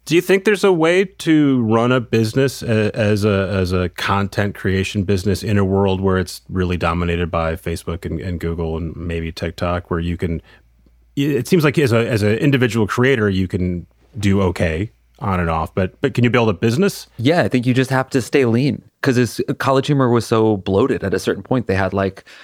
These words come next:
Speaker 2: a hundred employees. And if any aspect of that business shifts, people stop going to the website, you can't sell that, like, website skin, you can't sell your banner ads, you're not making enough money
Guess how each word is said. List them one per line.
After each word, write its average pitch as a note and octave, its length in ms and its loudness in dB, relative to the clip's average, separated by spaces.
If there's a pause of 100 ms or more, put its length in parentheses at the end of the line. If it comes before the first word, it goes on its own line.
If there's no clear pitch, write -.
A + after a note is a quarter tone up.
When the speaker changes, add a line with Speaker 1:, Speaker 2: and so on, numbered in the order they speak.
(240)
Speaker 2:
a G2+ 60 -6
hundred A2 340 2
employees. A2 680 -2 (160)
And G2 520 -2 (160)
if G#2+ 200 -4
any G2 420 0 (560)
aspect G#2 360 -2
of F#2 100 0
that F#2+ 180 0
business G2+ 560 -2 (100)
shifts, - 440 -2
people G2+ 220 -4
stop G2 240 -2
going G#2 140 2
to G2 40 0
the F#2+ 100 -2
website, F#2+ 400 0
you G2+ 100 -8
can't F#2+ 260 -6
sell F#2+ 280 0
that, F#2 180 0
like, F2 180 -2
website F#2+ 480 -2
skin, F#2 380 -4
you F#2 80 -4
can't F#2 260 -6
sell F#2 160 0
your F2+ 140 -2
banner F#2 380 0
ads, F2 340 -4 (580)
you're G#2 120 -2
not F#2+ 160 0
making F#2 220 -4
enough F2 200 -4
money E2+ 400 -4